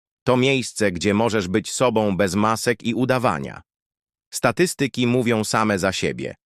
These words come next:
W badaniach przeprowadzonych w U S A w dwa tysiące dwudziestym trzecim roku aż dwadzieścia jeden procent mężczyzn w wieku osiemnasto trzydzieści pięciu lat przyznało,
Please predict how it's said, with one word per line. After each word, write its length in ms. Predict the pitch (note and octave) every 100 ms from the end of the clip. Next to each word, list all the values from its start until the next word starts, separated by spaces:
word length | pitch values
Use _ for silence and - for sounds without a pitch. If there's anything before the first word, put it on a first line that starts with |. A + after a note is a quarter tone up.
| _ _ _ -
W 80 | E2+
badaniach 520 | G#2+ G#2+ C#3+ C3+ -
przeprowadzonych 760 | - - A2 A2 G2+ C3+ A#2+ -
w 80 | -
U 160 | A2+
S 180 | G2+ -
A 280 | A#2+ C3 G#2+
w 60 | D#2
dwa 200 | E2 A#2
tysiące 420 | A#2+ B2 B2 A#2+
dwudziestym 460 | F2+ G2+ A2+ - G2+
trzecim 420 | - C3 - G#2+
roku 340 | A#2 A#2+ C3+ - - -
aż 200 | G#2 F2+
dwadzieścia 480 | G2 A2+ D#3 -
jeden 360 | A#2+ A#2+ A#2 G#2+
procent 440 | A#2+ A#2+ A#2 G2+
mężczyzn 680 | G2+ B2 C3 - A#2+ G2+ G2+
w 180 | D#2 D#2+
wieku 300 | A#2 - A#2
osiemnasto 760 | G#2+ - G#2 G#2 A#2+ - - F#2
trzydzieści 560 | - G2+ A#2 A2+ A#2+
pięciu 320 | - A#2+ A2 G#2
lat 300 | A2+ C3 - - -
przyznało, 600 | - G#2+ A2+ A#2 B2